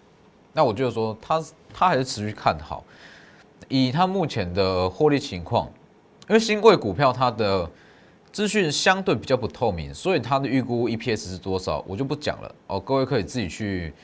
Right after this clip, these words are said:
自己去算一下，自己去研究一下。我只能说它在未来长线，它还有它的上涨空间在，还有包含说台庆科也是。二月十八预告的五G电感、WiFi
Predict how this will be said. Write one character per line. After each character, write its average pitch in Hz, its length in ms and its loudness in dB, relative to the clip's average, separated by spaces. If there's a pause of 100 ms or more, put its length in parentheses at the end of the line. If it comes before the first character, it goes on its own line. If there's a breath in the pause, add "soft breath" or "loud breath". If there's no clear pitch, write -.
(360 loud breath)
自 170 120 -2
己 120 80 2
去 113 720 2
算 131 260 0
一 90 80 -4
下， 101 220 -2
自 113 120 -6
己 110 60 0
去 104 80 -4
研 80 160 -4
究 80 240 -6
一 71 60 -10
下。 82 220 -6 (420 loud breath)
我 196 160 4
只 196 100 0
能 113 140 0
说 135 220 2
它 135 200 2
在 127 220 2
未 127 260 4
来 71 300 0
长 107 320 -2
线， 113 260 0 (640)
它 139 160 4
还 147 60 4
有 113 100 2
它 110 120 -4
的 101 60 -2
上 98 180 -4
涨 73 120 -10
空 87 180 -10
间 80 140 -10
在， - 220 -6 (520 loud breath)
还 170 100 2
有 156 60 6
包 147 160 6
含 135 160 4
说 120 200 -2
台 117 160 -4
庆 117 180 -8
科 104 160 -6
也 95 160 -6
是。 - 320 -10 (1800 loud breath)
二 190 100 2
月 208 60 8
十 170 140 0
八 135 180 8
预 147 120 0
告 123 200 4
的 104 120 0
五 95 100 -4
G 147 160 -8
电 170 220 0
感、 101 160 4
WiFi 113 340 2